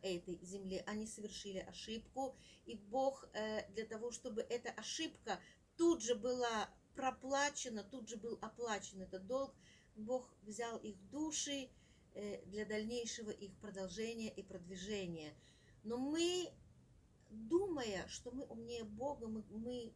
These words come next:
э, читая это, не дай Бог сказать, что Бог несправедлив. Не дай Бог сказать, что Бог жесток. Мы не понимаем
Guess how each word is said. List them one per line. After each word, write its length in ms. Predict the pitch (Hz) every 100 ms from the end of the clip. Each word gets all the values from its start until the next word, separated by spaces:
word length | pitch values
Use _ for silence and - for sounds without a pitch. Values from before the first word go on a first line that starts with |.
| -
э, 480 | 208 208 202 202 175 - -
читая 580 | - - - 269 240 - 269
это, 400 | 339 370 226 208 - - - -
не 180 | 269 339
дай 220 | 359 339
Бог 380 | 226 233 - -
сказать, 580 | - 220 - 247 262
что 180 | - 214
Бог 380 | 190 185 190 196 - -
несправедлив. 720 | 185 180 - 175 170 165 156 127 - - -
Не 140 | 214 233
дай 200 | 226 262
Бог 220 | 311 311
сказать, 420 | - 247 262 262
что 220 | - -
Бог 300 | 196 190 180 - 180
жесток. 500 | 196 - - 151 156 - -
Мы 120 | 220 240
не 80 | 240
понимаем 680 | 247 247 247 247 262 254